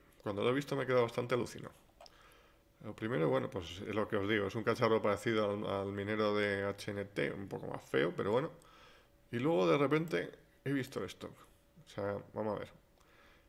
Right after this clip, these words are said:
Que me estás vendiendo un aparato de cinco mil quinientos pavos, así para empezar. ¡Hala! Venga, cinco mil, barato. Ponme diez, ¿vale? <laughs> Cinco mil quinientos pavos, me cago en tu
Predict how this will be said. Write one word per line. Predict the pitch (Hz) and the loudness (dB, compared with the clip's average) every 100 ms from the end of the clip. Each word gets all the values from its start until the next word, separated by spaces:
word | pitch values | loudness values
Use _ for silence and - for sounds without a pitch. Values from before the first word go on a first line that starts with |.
| _ | _
Que | 113 | -4
me | 101 | -4
estás | 101 139 | 0 2
vendiendo | 151 156 160 165 156 | 4 4 2 0 2
un | |
aparato | 143 131 131 135 175 - - - | 4 6 4 4 -4 -8 -20 -12
de | 110 110 | -2 0
cinco | - 110 113 | 0 -2 0
mil | 113 135 | 0 0
quinientos | 139 135 120 - | 0 0 -2 2
pavos, | 139 107 95 | 2 2 -2
así | 92 110 | -4 -2
para | - | -2
empezar. | 98 - 101 98 - | -2 -2 -4 -4 0
¡Hala! | 123 117 - - - - - - - - - | 2 2 0 -4 -4 -10 -20 -20 -20 -20 -2
Venga, | 120 131 110 - - - - - | 4 4 4 -2 -8 -20 -20 -6
cinco | - 139 143 151 | 0 4 8 8
mil, | 156 | 6
barato. | 131 110 113 - - - - - - - - | 6 8 8 6 -6 -14 -20 -20 -20 -4 2
Ponme | 131 127 | 6 6
diez, | 104 95 - - - _ | 6 4 -2 -12 -20 _
¿vale? | - 117 107 - - - - - _ - 117 - | -2 0 0 -8 -20 -20 -20 -20 _ -20 -14 -6
<laughs> | 127 - - - - | -6 -6 -18 -20 -8
Cinco | - 117 135 | -4 2 4
mil | 170 | 4
quinientos | 139 156 135 127 104 | 4 4 6 6 6
pavos, | 147 139 101 - | 8 8 8 -2
me | 107 | 0
cago | 127 147 | 2 2
en | 165 | 2
tu | - | -2